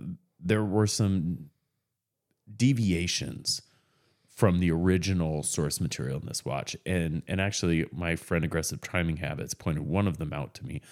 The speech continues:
which is that the lugs were different. In particular, the, this, the, the forty-four K S is sort of an icon of grammar of design styling. And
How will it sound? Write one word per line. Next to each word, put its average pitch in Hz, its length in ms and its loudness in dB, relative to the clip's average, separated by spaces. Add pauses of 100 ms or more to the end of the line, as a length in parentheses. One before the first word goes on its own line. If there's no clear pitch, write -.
(280)
which 98 220 2
is 90 180 0
that - 180 -4
the 85 80 -2
lugs 82 720 2 (220)
were 87 100 2
different. 80 340 -4
In 131 140 4
particular, 87 840 2 (880)
the, 107 240 0
this, 120 240 2 (260)
the, 120 200 2 (160)
the 120 100 4
forty-four 165 460 4
K 113 260 4
S 113 240 2
is 90 120 2
sort 95 200 2
of 80 140 0
an 80 160 -2 (160)
icon 78 920 0 (500)
of 85 520 2 (220)
grammar 87 400 2
of 76 120 -4
design 78 680 -4 (200)
styling. 78 800 -2 (1120)
And 90 500 2